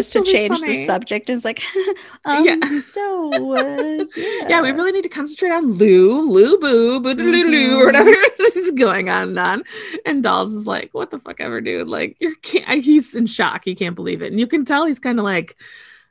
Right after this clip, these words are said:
Speaker 1: "Oh, what the hell?" You know, like, "That's gross." And I thought, and he's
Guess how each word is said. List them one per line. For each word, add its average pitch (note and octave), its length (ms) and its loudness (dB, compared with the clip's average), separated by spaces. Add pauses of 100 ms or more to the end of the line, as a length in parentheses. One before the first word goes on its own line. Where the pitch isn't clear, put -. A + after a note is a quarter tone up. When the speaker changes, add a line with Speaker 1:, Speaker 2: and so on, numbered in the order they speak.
Speaker 1:
"Oh, D#4+ 540 2
what F#4+ 140 -4
the D4 60 -2
hell?" D4 640 2
You C4 120 2
know, A3 300 4
like, B3 280 -2
"That's D4+ 200 -6
gross." F3+ 720 0
And A#3 120 -4
I G#3+ 200 0
thought, A#3 400 -4
and F#3+ 220 -4 (420)
he's D#4 200 -2